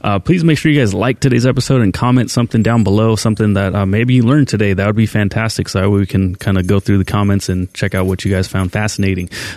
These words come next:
Uh, and subscribe if you guys are not subscribed already, and turn on all those bell notifications so you don't miss another episode. Uh, follow the podcast at Mark Bell's Power Project on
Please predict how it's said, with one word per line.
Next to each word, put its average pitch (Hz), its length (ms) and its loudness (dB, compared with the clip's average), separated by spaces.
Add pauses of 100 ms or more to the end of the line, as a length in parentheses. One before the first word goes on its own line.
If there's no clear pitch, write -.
Uh, 98 140 0
and 98 100 -2
subscribe 127 400 0
if 120 100 -4
you 120 80 0
guys 101 140 0
are 101 40 0
not 131 260 0
subscribed 123 440 0
already, 120 420 0
and 98 140 0
turn 113 180 0
on 107 140 0
all 107 140 -2
those 107 160 0
bell 107 180 0
notifications 120 720 0
so - 100 -2
you 110 60 2
don't 104 160 0
miss 110 240 2
another 101 300 0
episode. 120 460 0 (340)
Uh, 98 160 0
follow 131 220 0
the 123 100 0
podcast 123 500 -4
at 123 180 -2
Mark 117 200 0
Bell's 113 180 2
Power 107 220 -2
Project 107 360 -2
on 95 140 0